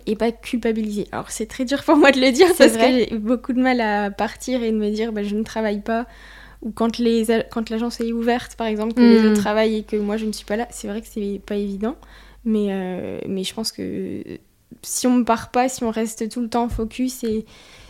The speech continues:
Speaker 1: tout le temps à fond, euh, forcément, on... Enfin, on est humain et on ne peut pas, euh, être à fond tout le temps. Il faut pouvoir profiter et sortir un petit peu de son quotidien et pour revenir, euh,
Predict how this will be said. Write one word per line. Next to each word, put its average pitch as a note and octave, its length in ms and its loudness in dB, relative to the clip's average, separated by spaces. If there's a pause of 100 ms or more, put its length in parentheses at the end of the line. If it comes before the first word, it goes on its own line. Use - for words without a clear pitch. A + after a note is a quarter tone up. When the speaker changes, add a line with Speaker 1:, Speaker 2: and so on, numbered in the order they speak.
(100)
Speaker 1:
tout A#3+ 140 -4
le A3+ 80 -2
temps B3 180 0
à A3+ 120 2
fond, B3 340 -2
euh, G3+ 400 0
forcément, A#3 500 -2
on... G3 460 -4
Enfin, G3+ 260 -10
on G3+ 100 -2
est G3+ 120 0
humain A3+ 360 -2
et G#3 160 -2
on G3 80 -4
ne G3 220 -4
peut G#3 180 -8
pas, A3+ 340 -4
euh, F#3+ 240 -6 (640)
être G#3 440 -4
à A3 120 0
fond A#3+ 200 -4
tout A#3+ 100 -6
le G#3+ 80 -4
temps. B3 140 -6
Il A3 40 -6
faut - 180 -8
pouvoir G#3+ 340 -8
profiter A#3 600 -2
et G#3 40 -4
sortir - 340 -8
un G#3+ 100 -2
petit G#3 140 -8
peu A3+ 120 -4
de A3 60 -6
son G#3 140 -6
quotidien G#3 540 -6
et G3 260 -8 (480)
pour G#3+ 160 -4
revenir, A3 480 2
euh, G3 260 -6